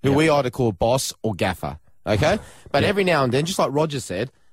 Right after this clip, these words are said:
Speaker 1: like, you'd ask or something like that, and I'd say, "Thanks, mate." And Ron Atkinson it was at the time, former Manchester United manager, and, and was then at Villa, and he used to say, "That's fine, but don't call me mate. I'm not your mate." But he'd say it half tongue in cheek. But there's always, for, like I said to you yesterday, I think there's always a bit of truth to a joke. So I, I wouldn't call him mate afterwards, but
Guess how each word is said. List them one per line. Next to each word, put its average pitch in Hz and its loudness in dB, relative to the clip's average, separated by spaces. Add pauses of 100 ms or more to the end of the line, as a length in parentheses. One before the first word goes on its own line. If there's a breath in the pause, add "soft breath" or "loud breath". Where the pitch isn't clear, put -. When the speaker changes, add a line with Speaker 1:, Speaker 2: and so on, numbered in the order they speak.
Speaker 1:
like, 131 0
you'd 139 2
ask 135 2
or 117 0
something 135 0
like 113 2
that, 123 0
and 127 0
I'd 131 2
say, 123 0
"Thanks, 139 -2
mate." 95 -2
And 120 2
Ron 156 2
Atkinson 139 -2
it 80 -6
was 92 -2
at 85 -6
the 82 -8
time, 120 0
former 113 0
Manchester 98 -2
United 98 0
manager, 101 0
and, 95 0
and 92 -2
was 98 -2
then 107 2
at 82 -2
Villa, 98 0 (280 soft breath)
and 127 0
he 151 2
used 156 0
to 151 -2
say, 117 2 (380 soft breath)
"That's 151 0
fine, 110 2
but 95 -6
don't 131 0
call 127 0
me 107 2
mate. 95 0
I'm 101 0
not 101 0
your 98 0
mate." 110 0
But 160 0
he'd 214 0
say 262 0
it 214 2
half 147 0
tongue 117 0
in 104 0
cheek. 101 -4
But 151 0
there's 170 -6
always, 202 2
for, 156 0
like 139 0
I - -2
said 139 -2
to 120 -4
you 113 0
yesterday, 107 0 (200 loud breath)
I - 0
think 151 4
there's 151 2
always 131 4
a - -4
bit 117 0
of 104 0
truth 135 0
to 92 0
a 87 0
joke. 101 0
So 156 0
I, 165 4
I - 0
wouldn't 175 0
call 160 0
him 151 0
mate 110 2
afterwards, 95 -2
but 156 0